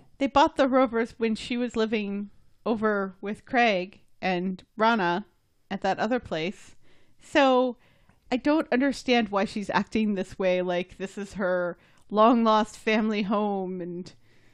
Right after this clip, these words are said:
you know, Jenny's trying to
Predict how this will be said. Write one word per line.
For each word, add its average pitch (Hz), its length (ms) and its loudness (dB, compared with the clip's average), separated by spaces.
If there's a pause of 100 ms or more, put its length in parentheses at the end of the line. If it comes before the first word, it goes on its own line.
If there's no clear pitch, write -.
(320)
you 220 100 0
know, 180 420 -4 (720)
Jenny's 202 420 0
trying 190 380 -4
to 185 220 -8